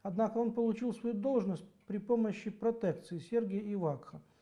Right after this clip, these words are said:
Они пришли к нему, и он просил их: «Друзья мои, господа мои и благодетели,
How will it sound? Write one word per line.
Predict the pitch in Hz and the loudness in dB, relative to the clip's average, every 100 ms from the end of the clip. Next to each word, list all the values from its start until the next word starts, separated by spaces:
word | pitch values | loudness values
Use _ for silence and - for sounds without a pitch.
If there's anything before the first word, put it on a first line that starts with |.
| _ _ - | _ _ -6
Они | 208 226 | 0 2
пришли | 220 226 226 208 | 2 0 0 -2
к | |
нему, | 208 196 269 294 - - - _ | 0 2 2 0 -10 -20 -20 _
и | 208 247 269 - | -2 0 0 -2
он | 226 240 | 0 0
просил | 233 208 - 190 | 0 -4 -2 0
их: | 151 - - - | 0 -6 -14 -10
«Друзья | 185 220 196 180 | -4 0 2 2
мои, | 143 143 131 | 0 -6 -10
господа | 147 175 190 214 196 220 | -8 -8 -6 -4 0 2
мои | 190 151 139 139 - _ _ | 2 0 -4 -8 -16 _ _
и | 190 | -6
благодетели, | 175 185 196 180 147 139 135 | -4 -2 0 2 0 -2 -10